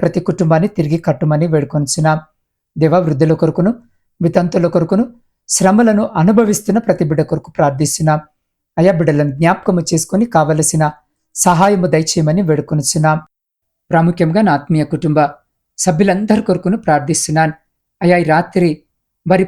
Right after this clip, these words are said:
ప్రతి మొరను మీరు ఆలకించి, అంగీకరించి, వారి జీవితాలలో కొదవగా ఉన్న ప్రతిదీ సమృద్ధికరముగా బిడ్డలకు దయచేసి, ఈ గాఢాంధకారమైన చీకటిలో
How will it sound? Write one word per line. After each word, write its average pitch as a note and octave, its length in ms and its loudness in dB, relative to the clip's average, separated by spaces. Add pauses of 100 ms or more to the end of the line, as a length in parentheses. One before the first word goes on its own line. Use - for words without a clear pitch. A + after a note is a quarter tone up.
ప్రతి G3+ 280 2 (720)
మొరను A3+ 400 4
మీరు D#3+ 180 4
ఆలకించి, G#3 540 0 (560)
అంగీకరించి, E3+ 680 0 (600)
వారి F3 160 2 (100)
జీవితాలలో G3 600 0 (140)
కొదవగా G3+ 420 2 (100)
ఉన్న E3+ 120 2 (760)
ప్రతిదీ G#3 360 2 (100)
సమృద్ధికరముగా F3+ 760 2 (560)
బిడ్డలకు D#3+ 480 0
దయచేసి, E3+ 440 0 (640)
ఈ F#3 100 2 (100)
గాఢాంధకారమైన F#3 800 2 (120)
చీకటిలో G#3 520 0